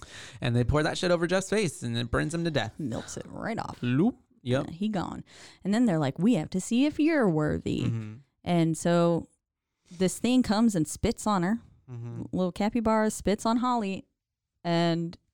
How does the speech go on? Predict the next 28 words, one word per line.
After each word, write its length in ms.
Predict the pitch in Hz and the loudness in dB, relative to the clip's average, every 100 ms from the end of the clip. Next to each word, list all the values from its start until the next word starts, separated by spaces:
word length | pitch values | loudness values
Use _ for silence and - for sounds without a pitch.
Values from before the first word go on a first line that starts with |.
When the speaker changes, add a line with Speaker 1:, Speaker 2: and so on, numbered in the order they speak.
| _ _ | _ _
Speaker 1:
She 200 | - 123 | -8 -6
don't 140 | 139 | -4
burn. 120 | 131 | -4
Speaker 2:
she's 460 | 147 131 139 143 - - _ _ | 0 2 2 0 -8 -20 _ _
Speaker 1:
Yep. 200 | - 156 - _ | -8 -8 -10 _
Speaker 2:
fine. 440 | 143 170 453 - - _ | -2 0 -2 -6 -8 _
Speaker 1:
Yep. 180 | 135 - - _ _ _ _ _ - | -10 -10 -20 _ _ _ _ _ -2
Speaker 2:
Um, 520 | 180 170 165 170 165 _ _ _ _ | 2 2 2 2 -2 _ _ _ _
and 120 | 196 | -2
Speaker 1:
And 40 | 190 | 0
Speaker 2:
so 100 | 202 | 0
Speaker 1:
it's 80 | 185 | 2
Speaker 2:
then 200 | 214 247 | 2 2
Speaker 1:
just 140 | 269 | 0
growling, 460 | 131 107 113 151 175 | -6 -8 -8 -12 -12
and 80 | 110 | -12
it's 140 | 110 - | -12 -14
just 200 | 117 - | -16 -18
like, 100 | 123 - | -20 -16
yeah. 480 | 85 - - - 82 135 | -14 -12 -14 -16 -18 0
Speaker 2:
and 80 | 196 | 2
then 80 | 202 | 2
it 100 | 202 | 0
flashes 520 | - 233 277 247 220 | 0 2 2 0 0
back 520 | 226 302 214 - - _ _ _ _ _ | 0 0 0 -6 -14 _ _ _ _ _
to 560 | - 214 202 196 185 - - - - - - - | 0 4 6 6 4 0 -8 -20 -20 -20 -20 -2
this 160 | 196 - | -2 0
fucking, 540 | 214 208 185 175 175 | -2 0 2 2 0